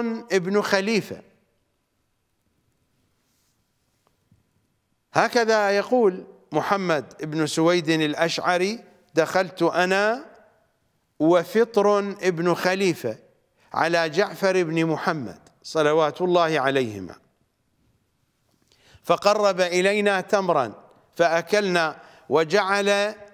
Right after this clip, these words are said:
يناول فطرا منه، ثم قال له: "كيف الحديث الذي حدثتني عن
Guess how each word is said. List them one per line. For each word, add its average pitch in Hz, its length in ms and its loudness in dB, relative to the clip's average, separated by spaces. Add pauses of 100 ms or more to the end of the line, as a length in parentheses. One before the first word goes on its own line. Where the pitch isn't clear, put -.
(600)
يناول 190 800 2
فطرا 196 460 0
منه، 175 520 -2 (640)
ثم 170 260 0
قال 208 540 0
له: 165 300 -2 (1040)
"كيف 311 320 2
الحديث 185 720 0 (600)
الذي 160 480 0
حدثتني 156 1040 0 (1400)
عن 156 520 -2